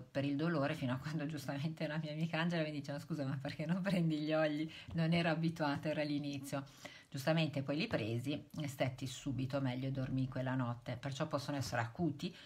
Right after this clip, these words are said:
o possono essere cronici. Possiamo arrivare, mm, da tutte le parti volendo, ma ci vuole la costanza. Se i miei oli restano sul comodino, funzionano veramente poco.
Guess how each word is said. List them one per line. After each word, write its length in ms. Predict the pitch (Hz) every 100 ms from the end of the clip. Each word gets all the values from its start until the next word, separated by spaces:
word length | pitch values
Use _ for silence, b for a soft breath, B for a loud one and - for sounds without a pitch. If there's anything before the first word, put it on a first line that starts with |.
| B -
o 80 | 123
possono 320 | 135 - 113
essere 300 | 120 135 127
cronici. 560 | 123 123 110 117 - 139
Possiamo 360 | 175 180 165
arrivare, 560 | 151 139 135 135 135 - - - -
mm, 380 | 147 139 139 139 -
da 140 | 165
tutte 300 | 165 - 139
le 80 | 135
parti 420 | 170 151 131 151
volendo, 460 | 143 147 139 139 143
ma 200 | 165 220 B B
ci 140 | - 180
vuole 180 | 135 123
la 140 | 131
costanza. 600 | 143 131 - 131 131 143
Se 140 | 135
i 20 | 147
miei 240 | 160 165
oli 140 | 143
restano 420 | 131 143 139 139 135
sul 380 | - 139 139 131
comodino, 720 | 151 160 160 131 123 139 B B B - 143
funzionano 400 | 135 139 131 127
veramente 460 | 127 127 127 131
poco. 420 | 123 117 107 -